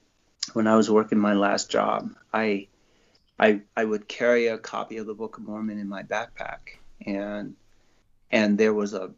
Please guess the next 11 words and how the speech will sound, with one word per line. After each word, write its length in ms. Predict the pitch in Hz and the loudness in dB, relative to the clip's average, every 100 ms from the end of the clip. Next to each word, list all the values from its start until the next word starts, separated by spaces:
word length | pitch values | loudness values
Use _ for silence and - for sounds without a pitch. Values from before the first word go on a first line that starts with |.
| _ 107 | _ -8
a 180 | 95 | -6
park 640 | - - 113 104 - - - _ _ _ - | -8 -4 0 0 -2 -18 -20 _ _ _ -12
that, 440 | 110 104 101 - - - - - | -6 -6 -8 -16 -20 -20 -20 -12
a 140 | 101 | -10
local 320 | 107 107 - | -8 -10 -12
park, 480 | 110 - 104 101 - - - _ _ _ _ _ _ - | -12 -6 -4 -6 -12 -20 -20 _ _ _ _ _ _ -8
uh, 80 | 110 | -6
near 580 | 104 107 104 104 101 - | -4 0 2 2 0 -4
where 240 | - 104 107 | -4 -4 -2
I 60 | |
worked. 480 | 101 104 107 - - | -4 -4 -4 -6 -14